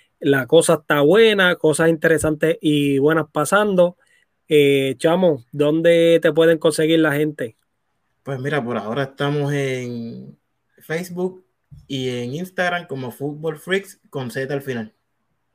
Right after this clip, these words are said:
Speaker 1: Ok,
Speaker 2: Todo,
Speaker 1: ahí, este
Speaker 2: vamos a traer ahí todo lo relacionado con, a lo que es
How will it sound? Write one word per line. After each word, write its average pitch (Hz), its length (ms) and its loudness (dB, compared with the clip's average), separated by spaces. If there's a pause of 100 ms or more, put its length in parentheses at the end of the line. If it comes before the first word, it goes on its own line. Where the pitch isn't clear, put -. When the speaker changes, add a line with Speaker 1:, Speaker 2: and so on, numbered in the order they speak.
(460)
Speaker 1:
Ok, 147 280 -4
Speaker 2:
Todo, 123 200 -4
Speaker 1:
ahí, 147 280 2
este 143 140 -4
Speaker 2:
vamos 139 340 -4
a 143 80 -4
traer 147 300 -4
ahí 151 380 -6
todo 143 340 -6
lo 143 100 -4
relacionado 143 600 -6
con, 120 640 -10 (800)
a 117 120 -10
lo 120 100 -8
que 131 480 -4
es - 0 -